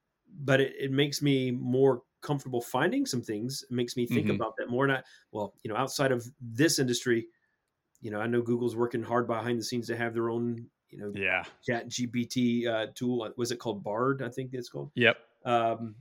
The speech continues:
Speaker 1: you know, so we'll see how that competes, 'cause that's gonna change how we search. It, it's absolutely gonna
Speaker 2: Mm-hmm.
Speaker 1: change how we search. I do like the idea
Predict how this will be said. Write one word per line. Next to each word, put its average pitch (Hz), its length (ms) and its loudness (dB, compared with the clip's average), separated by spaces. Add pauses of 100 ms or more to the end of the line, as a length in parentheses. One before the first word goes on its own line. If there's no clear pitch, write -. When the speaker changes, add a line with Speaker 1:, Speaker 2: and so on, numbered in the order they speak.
(300)
Speaker 1:
you 120 120 0
know, 110 260 -4
so - 160 -6
we'll 139 160 2
see 139 200 2
how 131 180 4
that 127 180 2
competes, 143 320 2
'cause 135 160 0
that's 170 200 4
gonna 170 160 2
change 143 340 -2
how 120 80 0
we 107 100 0
search. - 360 -6
It, 120 160 -4
it's 135 140 -6
absolutely 127 340 0
gonna - 60 0
Speaker 2:
Mm-hmm. 90 100 -6
Speaker 1:
change 123 100 -6
how 120 80 0
we 120 80 2
search. 110 380 -6 (420)
I 123 120 4
do 127 200 4
like 139 240 2
the 123 140 2
idea 120 580 4